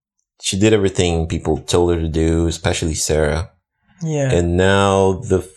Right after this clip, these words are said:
Speaker 1: in the final scene, Anne is like, "I don't wanna hear about it. Just rub my leg. I'm telling you, I'm the queen."
Speaker 2: Yeah, it's a demonstration of power.
Speaker 1: Yeah. You know, not only that, but she, when she orders Sarah to be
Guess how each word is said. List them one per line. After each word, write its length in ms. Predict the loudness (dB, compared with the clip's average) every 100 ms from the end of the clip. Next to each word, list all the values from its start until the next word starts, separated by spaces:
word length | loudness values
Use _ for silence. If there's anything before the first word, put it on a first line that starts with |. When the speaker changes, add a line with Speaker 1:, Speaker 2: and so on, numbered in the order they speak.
| _
Speaker 1:
in 120 | -4 -2
the 60 |
final 360 | -2 0 2 0
scene, 680 | 0 0 2 2 0 -2 -4
Anne 220 | -2 0 0
is 240 | 0 0
like, 460 | 2 0 -4 -12 -16 -4
"I 40 |
don't 140 | -2 0
wanna 160 | -2
hear 240 | -2 2 2
about 280 | 2 2 2
it. 300 | 0 -6 _ _
Just 300 | -10 -10 -10 _
rub 160 | -2 0
my 120 | 2
leg. 340 | 2 4 2 0
I'm 120 | -4
telling 260 | -2 -2 0
you, 140 | -2
I'm 120 | -2
the 100 | -4
queen." 440 | -4 -4 -4 -4 -8 -14 _ _
Speaker 2:
Yeah, 380 | -4 0 0 -4 -10 -10
it's 240 | -4 0
a 100 | 0
demonstration 600 | 0 -2 -2 -4 -4 -4
of 140 | -8 -6
power. 460 | -6 -4 -6 -12 -18 -20 _ _ _ _
Speaker 1:
Yeah. 260 | -2 0 -2 -8 -18 _ _ _ -8 0
You 80 |
know, 140 | 2 2
not 180 | 2 4
only 220 | 4 4
that, 480 | 4 4 2 -2 -14 -4
but 200 | -4 -2
she, 440 | -2 2 4 4
when 160 | 2 0
she 220 | 0 -2
orders 400 | 0 2 0 0
Sarah 320 | 2 2 2
to 80 | -2
be 440 | -2 -2 -2 -4